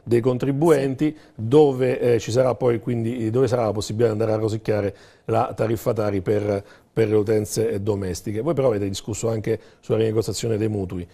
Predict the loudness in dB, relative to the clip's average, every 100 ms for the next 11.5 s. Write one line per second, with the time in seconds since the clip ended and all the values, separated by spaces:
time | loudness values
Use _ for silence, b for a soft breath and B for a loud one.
0 | b b -6 -2 0 0 0 0 0 0
1 | -2 -2 0 0 -2 -4 -6 -2 0 0
2 | -2 -4 -4 -2 -4 -6 -6 -2 0 0
3 | -4 B B -2 0 0 0 -2 0 2
4 | 2 0 0 0 -2 -2 -2 -2 -2 -4
5 | -4 -4 -2 -2 -4 B B -8 0 0
6 | 4 4 2 0 -4 0 0 0 -4 -2
7 | -2 -2 -2 -4 -6 -4 -4 -4 -4 b
8 | b b -4 -2 0 0 2 2 -2 -6
9 | -6 -4 -2 0 2 2 0 -4 -4 -2
10 | -2 0 -2 -2 0 0 0 -2 -4 -2
11 | -2 -2 -2 -6 -6